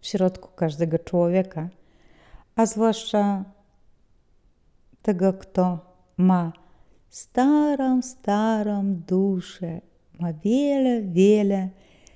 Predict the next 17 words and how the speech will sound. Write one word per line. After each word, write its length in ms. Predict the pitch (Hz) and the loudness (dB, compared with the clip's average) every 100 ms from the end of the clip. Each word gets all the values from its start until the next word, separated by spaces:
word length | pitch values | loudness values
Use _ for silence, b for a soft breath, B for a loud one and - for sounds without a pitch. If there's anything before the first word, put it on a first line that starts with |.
| b b b b b - | b b b b b -4
żyć 600 | 180 175 220 208 - - 160 - | 0 6 6 4 -4 -12 -14 -10
i 60 | - | -4
nie 180 | 170 151 | -2 -2
tylko 520 | - 254 269 262 240 233 - | -2 2 2 0 -2 -4 -2
na 160 | 185 180 | -2 -2
planecie 560 | 160 165 170 175 - | -2 -2 -2 -4 -6
Ziemia. 520 | 165 151 170 165 160 156 - _ _ _ _ _ | -6 -2 -2 -2 -4 -8 -14 _ _ _ _ _
Także 580 | - 180 170 185 180 170 - - | -8 -6 -6 -4 -4 -6 -12 -20
odkrywajcie 680 | - - 190 185 214 196 - - | -16 -4 -2 2 0 0 -6 -12
to 100 | 160 | -12
w 80 | |
sobie. 420 | - 175 160 160 160 - _ _ _ _ _ - | -8 -6 -4 -6 -8 -14 _ _ _ _ _ -4
A 60 | |
ja 180 | 190 196 | -2 0
zaczynam. 580 | 190 185 - 170 165 160 - _ _ _ _ _ _ _ _ _ _ _ _ b b b b b b - | -2 -4 -4 -6 -4 -8 -12 _ _ _ _ _ _ _ _ _ _ _ _ b b b b b b 0
Arthur 460 | 226 - 233 226 - - _ - | 0 2 0 0 -8 -20 _ -10
Schopenhauer. 800 | - 190 190 185 - 160 160 - | -4 -2 0 -2 0 -2 0 -4